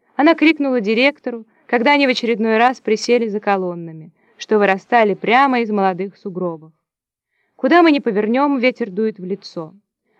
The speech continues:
Нам препятствуют, за нами наблюдают. На нас могут напасть в любую секунду».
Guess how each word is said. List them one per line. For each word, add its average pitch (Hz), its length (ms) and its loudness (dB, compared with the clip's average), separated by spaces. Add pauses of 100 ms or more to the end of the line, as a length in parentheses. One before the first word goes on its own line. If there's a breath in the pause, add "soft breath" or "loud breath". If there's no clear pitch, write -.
Нам 277 200 2
препятствуют, 240 800 0
за 214 120 2
нами 254 220 0
наблюдают. 175 680 -6 (460)
На 202 160 2
нас 254 300 2
могут 208 280 -4
напасть 202 480 -2
в 214 60 -8
любую 202 460 -2
секунду». 160 640 -20